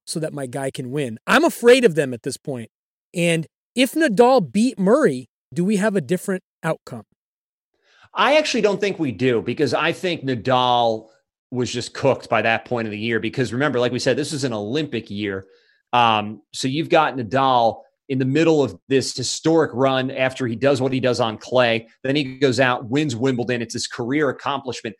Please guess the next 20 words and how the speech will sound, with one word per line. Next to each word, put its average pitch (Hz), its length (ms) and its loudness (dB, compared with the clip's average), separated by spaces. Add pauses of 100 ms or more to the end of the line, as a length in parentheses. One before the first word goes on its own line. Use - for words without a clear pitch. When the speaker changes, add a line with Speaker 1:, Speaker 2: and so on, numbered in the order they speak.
(260)
Speaker 2:
Then 214 120 0
you 254 100 0
go 196 100 4
fly 151 580 0
across - 480 -4
the 131 100 -4
world 117 540 2 (180)
to 113 80 -8
China, 139 540 -2 (400)
um, 117 500 2 (200)
and 147 200 0
he's 165 180 -4
playing 156 300 -2
singles 190 480 -2
and 120 180 -4
doubles 117 640 2
at 151 160 0
the 160 120 2
Olympics, 127 640 -2 (560)
um, 139 520 0